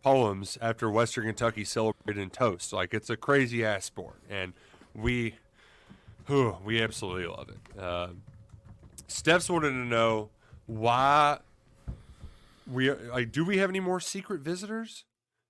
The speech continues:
And also, why does it feel like defensive targets are being kept more hush compared to the guys on offense?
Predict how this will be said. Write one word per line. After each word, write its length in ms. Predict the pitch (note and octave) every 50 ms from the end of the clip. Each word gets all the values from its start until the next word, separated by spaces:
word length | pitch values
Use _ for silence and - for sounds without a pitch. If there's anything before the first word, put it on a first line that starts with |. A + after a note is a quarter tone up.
| _ _ -
And 280 | C#3+ C#3+ C#3+ C#3+ C#3 C#3
also, 300 | C3+ C#3+ E3 D#3 E3+ D3+
why 140 | C#3 D3
does 120 | E3+ F3 D3
it 80 | C3
feel 100 | C#3 D#3
like 160 | D3 C#3+ B2+ A2+
defensive 400 | A#2 A2+ - C3+ B2 A2+ A2+ A2
targets 580 | - A2 G#2+ G#2+ G2+ G2 G2 G2 F#2 - - -
are 60 | A2 G#2
being 260 | G#2+ G#2+ G#2 G2 F#2
kept 280 | - - A#2+ G#2+ -
more 220 | A2+ A2 G#2 G2 F#2 -
hush 240 | A2 A2 G2+ - -
compared 240 | - - G2+ G2 F#2
to 80 | G2
the 60 | F#2 F#2+
guys 180 | F#2 F#2 F2
on 60 | F#2 F#2
offense? 400 | F#2 F#2+ F#2 - F2+ F#2 -